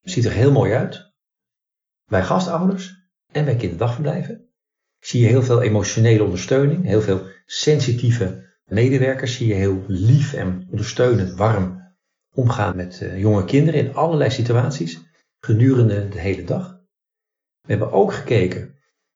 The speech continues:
naar het stimuleren van het leren, die ontwikkeling. Dan moet je niet denken aan lesgeven, hè, dat is natuurlijk veel te schools. Maar je kan wel kinderen stimuleren in hun ontwikkeling in brede zin. Dat is wat zwakker.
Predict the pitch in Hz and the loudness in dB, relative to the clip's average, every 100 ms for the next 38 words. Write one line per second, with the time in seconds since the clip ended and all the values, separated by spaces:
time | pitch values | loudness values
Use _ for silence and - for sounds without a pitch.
0 | - 110 98 - - 113 95 98 90 85 | -4 -2 -2 -4 0 2 4 0 -2 -4
1 | 80 - 87 117 170 180 220 - _ _ | -8 -8 0 4 4 0 -6 -12 _ _
2 | _ _ - - - 90 135 165 185 214 | _ _ -12 -8 -6 0 0 2 0 -2
3 | 196 - _ _ _ _ _ - 95 - | -6 -12 _ _ _ _ _ -4 -2 4
4 | 117 113 101 90 87 117 123 - 156 156 | 6 6 4 -2 0 0 0 2 2 2
5 | 208 - - _ _ _ - 110 - - | -2 -8 -16 _ _ _ -4 -2 -2 -6
6 | - - - 80 - 90 120 - - _ | -6 -6 -4 -6 -2 0 0 -4 -12 _
7 | _ _ - 101 113 113 95 87 87 95 | _ _ -4 0 2 2 0 -2 -4 -2
8 | 95 - 107 98 90 92 98 101 110 107 | -2 -2 0 0 0 0 0 0 0 0
9 | 101 113 117 110 117 107 101 110 104 104 | 2 2 2 2 2 0 0 0 0 0
10 | 104 95 - _ _ _ _ _ _ _ | -2 -2 -6 _ _ _ _ _ _ _
11 | _ _ _ _ _ _ - 160 - - | _ _ _ _ _ _ -2 -2 -2 -6
12 | - - 107 - - - | -4 0 -2 -2 -10 -18